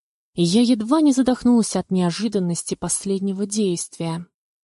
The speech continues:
Игнат, как всегда, брал меня жестко, быстро, глубоко.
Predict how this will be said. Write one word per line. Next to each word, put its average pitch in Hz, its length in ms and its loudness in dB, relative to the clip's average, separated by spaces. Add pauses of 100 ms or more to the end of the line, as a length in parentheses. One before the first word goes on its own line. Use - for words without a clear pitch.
(480)
Игнат, 302 440 4
как 294 160 0
всегда, 247 420 0
брал 208 260 2
меня 185 280 2
жестко, 254 600 0
быстро, 208 680 -2
глубоко. 175 720 -4